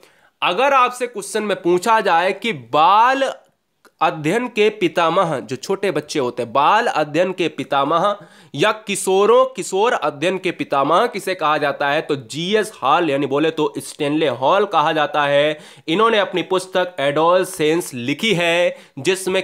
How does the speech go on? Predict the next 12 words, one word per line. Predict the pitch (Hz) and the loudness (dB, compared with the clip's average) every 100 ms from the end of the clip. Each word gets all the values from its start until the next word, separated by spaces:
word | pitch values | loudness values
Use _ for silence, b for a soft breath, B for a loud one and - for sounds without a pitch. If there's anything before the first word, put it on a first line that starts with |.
| - | -2
किशोरों | 170 - 208 233 269 | -4 0 2 4 4
के | 262 190 | 2 0
बारे | 151 147 165 165 | 2 2 2 2
में, | 151 151 165 B B | 2 0 -2 B B
किशोरावस्था | 196 180 214 262 254 202 - 185 | -4 0 2 4 2 -2 -4 -6
के | 170 160 | -4 -2
बारे | 143 151 170 170 | 0 2 0 0
में | 156 151 165 | 0 -2 -2
बेहतरीन | 165 170 170 202 220 226 220 | -2 0 0 0 0 0 0
वर्णन | 185 131 156 160 165 170 180 | -2 0 0 2 2 2 0
किया | 175 147 147 147 | -2 0 0 0
है। | 147 160 | 0 -4